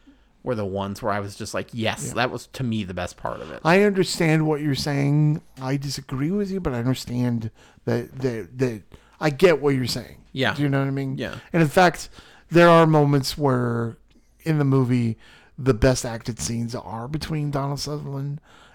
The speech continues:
Speaker 2: and the Sean character.
Speaker 1: Yeah.
Speaker 2: I do agree with that. I just don't think it's very well written, and I don't think it's very well acted. Having said that, I think my favorite part of this movie is the fires themselves.
Speaker 1: Mm-hmm.
Speaker 2: Um,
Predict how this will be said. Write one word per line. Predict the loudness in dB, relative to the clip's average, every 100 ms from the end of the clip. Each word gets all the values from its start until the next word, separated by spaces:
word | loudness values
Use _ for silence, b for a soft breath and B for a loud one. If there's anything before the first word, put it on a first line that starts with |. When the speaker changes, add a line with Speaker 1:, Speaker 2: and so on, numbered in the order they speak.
| b
Speaker 2:
and | -4 0 2 0 -4 -8
the | -4
Sean | -2 -2 -4
character. | -4 -4 -4 -6 -6 -6 -10 b b b
Speaker 1:
Yeah. | -2
Speaker 2:
I | 2
do | 4 6 6
agree | 4 2 2
with | -2
that. | -6 -8 -8
I |
just | -6 -8 -10 -10
don't | -6 -6 -8
think | -12 -12
it's | -12 -18 _ b b -14
very | -6 -4 -4
well | -4 -6 -6
written, | -10 -10 -8 -6 -8 _ b b b
and | 2
I | 2
don't | 2
think | 0
it's | -4
very | -8 -10 -12
well | -14 -16 -18 -18 -18
acted. | -18 -18 -20 -20 -20 b b b b b 2
Having | 4 6
said | 6 4
that, | 4
I | 4
think | 2 2
my | 2
favorite | 2 2 2
part | 2 0
of | -2
this | -2
movie | -2 -2 -4 -2
is | -2 -2 -4 B B B
the | -6
fires | -6 -6 -4 -2 -2 -2 -4 -6 -10 -10
themselves. | -10 -6 -6 -6 -10 -14 -18 -8
Speaker 1:
Mm-hmm. | -4 -2 -4 -8 _ _ _ 2
Speaker 2:
Um, | 4 4 4 0 -6